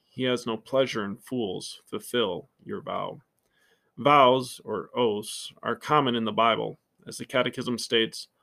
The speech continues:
"Oaths are approved in God's word and were rightly used by Old and New Testament believers." For example, when Jacob fled from Esau,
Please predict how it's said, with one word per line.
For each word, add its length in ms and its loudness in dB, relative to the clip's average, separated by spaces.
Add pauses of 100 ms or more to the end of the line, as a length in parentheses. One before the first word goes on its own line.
(200)
"Oaths 340 4
are 180 6
approved 540 0
in 120 0
God's 360 4
word 300 0
and 140 -2
were 140 4
rightly 360 6
used 340 0
by 160 2
Old 320 -2
and 120 -2
New 160 -2
Testament 580 -8
believers." 600 -8 (260)
For 160 2
example, 460 2
when 220 0 (300)
Jacob 440 2
fled 340 0
from 220 -8
Esau, 540 -4